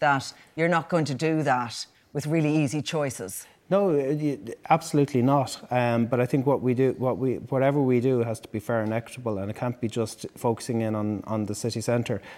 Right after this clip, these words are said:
Speaker 2: And as I say, we can look at things like, um, deliveries. We can look at things like, um, you know, the, using our car parks for de-,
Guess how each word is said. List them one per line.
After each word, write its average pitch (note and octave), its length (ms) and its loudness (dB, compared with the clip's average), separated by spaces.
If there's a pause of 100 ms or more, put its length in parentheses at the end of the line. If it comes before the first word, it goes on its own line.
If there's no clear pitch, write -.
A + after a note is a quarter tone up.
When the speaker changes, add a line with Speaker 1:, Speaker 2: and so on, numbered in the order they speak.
Speaker 2:
And A#2+ 100 2
as A#2+ 100 4
I A#2 60 4
say, A#2+ 220 4
we A#2+ 140 2
can A2+ 360 -4
look C3+ 220 0
at B2 80 -6
things B2+ 280 0
like, A#2 300 0
um, G#2 460 -2
deliveries. A#2+ 580 2
We A#2 60 -2
can A#2 160 -2
look A#2 180 0
at G#2+ 80 -4
things A#2 340 0 (440)
like, A2 340 0
um, G2+ 480 0 (200)
you B2+ 140 2
know, G#2 140 2
the, G#2 320 2
using A#2 600 2
our G2+ 380 0 (640)
car B2 180 4
parks - 380 0
for G#2 380 0 (180)
de-, A2 160 -2